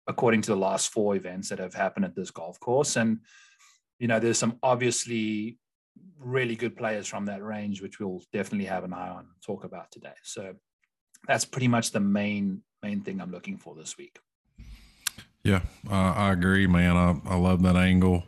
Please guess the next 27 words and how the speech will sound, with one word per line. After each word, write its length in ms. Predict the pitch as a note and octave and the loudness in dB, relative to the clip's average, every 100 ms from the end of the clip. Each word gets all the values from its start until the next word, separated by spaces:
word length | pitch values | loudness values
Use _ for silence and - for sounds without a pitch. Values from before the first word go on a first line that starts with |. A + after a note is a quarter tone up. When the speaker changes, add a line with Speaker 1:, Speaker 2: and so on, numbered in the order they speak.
| _ | _
Speaker 2:
Uh, 300 | - F2 F2 F2 | -2 2 4 4
I'm 160 | F#2 G2+ | 2 2
kinda 340 | A2 G#2 G2+ - | 4 6 4 4
personally 460 | G#2 G#2 - G#2 | 2 2 4 4
leaning 340 | G2+ G2+ G2 F#2+ | 6 6 8 6
on 280 | F#2+ F#2 F2+ _ _ _ G2+ | 6 4 2 _ _ _ 2
good 180 | G#2 G2 | 4 4
drives 360 | G2+ G2 G2 | 4 6 4
gained 460 | - F2+ G2 G#2 A2 - _ | 4 4 8 6 4 -4 _
this 220 | - - - | 0 0 4
week. 280 | A2 G#2+ | 4 6
I 80 | F#2 | 2
feel 180 | - G#2+ | 2 4
like 220 | G2+ - | 4 4
you 80 | F2+ | 2
really 280 | F#2 G2 G2 | 6 6 6
have 140 | G2 | 4
to 100 | - | 2
drive 220 | F2+ F#2 F2 | 2 4 4
the 80 | |
golf 300 | E2+ F2 E2+ | 2 2 2
ball 240 | - D#2+ D#2+ | 2 2 4
well. 360 | D#2+ E2 D#2+ - _ _ _ _ _ _ - | 4 4 2 -4 _ _ _ _ _ _ -2
Um, 360 | E2 D#2+ D#2+ | 2 4 4
if 160 | D2 - | 2 2
you're 100 | F2 | 4
not, 360 | F#2 G2 - | 6 4 2